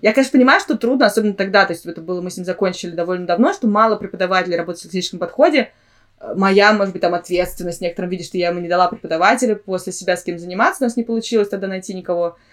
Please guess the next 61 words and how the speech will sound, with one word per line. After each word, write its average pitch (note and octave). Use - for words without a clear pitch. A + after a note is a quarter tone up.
да, A3
но B3+
глобально. A3+
Вот, A3
я G#3+
думаю, A#3
ну, A3
а, A3
допустим, C4
если B3+
бы A3+
он, A#3
если G#3+
бы A3
я A3
вела A3+
какой-то G#3
блог G#3+
для F#3
учеников, A#3
он B3+
был A#3+
бы G#3+
на G#3+
меня G#3
подписан, G#3+
да, F#3
потому G3
что F#3+
это G3+
мой G#3
лояльный F#3+
студент, C#4+
он, A3
возможно, A#3
не A#3
стал G#3+
бы G#3+
заниматься F3+
с -
преподавателем, G#3+
где F#3
они F#3+
делают F#3
вот D#3+
это, -
потому F3
что -
ему B3
точно G3+
не F#3
надо E3+
гоняться E3+
по -
неправильным, E3
по F3
фразовым E3+
глаголам, A#3+
ему A#3
надо G3
разговаривать, F3